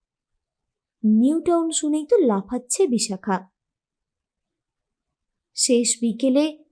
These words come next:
দুটো অটো আর দুটো বাস বদলে যখন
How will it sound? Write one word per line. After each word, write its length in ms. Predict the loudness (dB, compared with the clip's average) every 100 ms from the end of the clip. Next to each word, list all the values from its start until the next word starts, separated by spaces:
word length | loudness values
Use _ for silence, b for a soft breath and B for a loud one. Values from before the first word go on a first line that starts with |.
| _ -6
দুটো 400 | -4 2 0 4
অটো 480 | 4 4 2 2 6
আর 180 | 4 4
দুটো 280 | -2 0
বাস 360 | 0 0 -2 -6 -2
বদলে 400 | -2 2 2 4
যখন 380 | 2 2 0